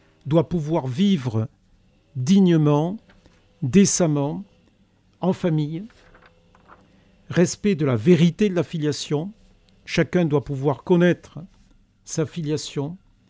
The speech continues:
Respect de la lutte contre la misère. Plus personne ne doit vivre dans la misère, mais dans la dignité.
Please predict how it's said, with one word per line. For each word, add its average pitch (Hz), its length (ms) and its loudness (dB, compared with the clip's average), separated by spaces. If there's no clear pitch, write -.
Respect 175 440 -2
de 160 60 -6
la 160 100 0
lutte 190 320 0
contre 156 260 -4
la 156 80 0
misère. 151 500 -2
Plus 208 180 4
personne 170 760 -2
ne 147 160 0
doit 143 260 0
vivre 123 560 0
dans 151 160 0
la 143 100 0
misère, 135 460 -4
mais 147 140 2
dans 151 100 0
la 143 120 0
dignité. 143 580 -6